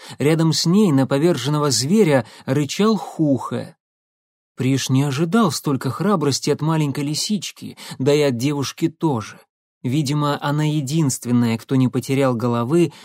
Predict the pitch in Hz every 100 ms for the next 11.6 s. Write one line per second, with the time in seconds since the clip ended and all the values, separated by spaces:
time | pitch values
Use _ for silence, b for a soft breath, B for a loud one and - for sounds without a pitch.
0 | - 139 113 147 139 - 135 139 - 135
1 | 135 117 127 - 131 - - 127 110 -
2 | _ _ _ _ _ - 131 110 113 113
3 | - 151 151 - _ _ _ - 123 139
4 | 156 160 - - - 151 127 135 135 131
5 | 131 110 104 113 - _ _ _ _ _
6 | 107 127 123 123 123 110 123 135 131 120
7 | 110 120 - 214 196 180 b b _ _
8 | - 135 147 156 165 156 170 160 110 113
9 | 113 120 131 156 - 139 110 131 117 131
10 | 120 110 - - 113 107 104 - _ _
11 | _ - 120 135 196 -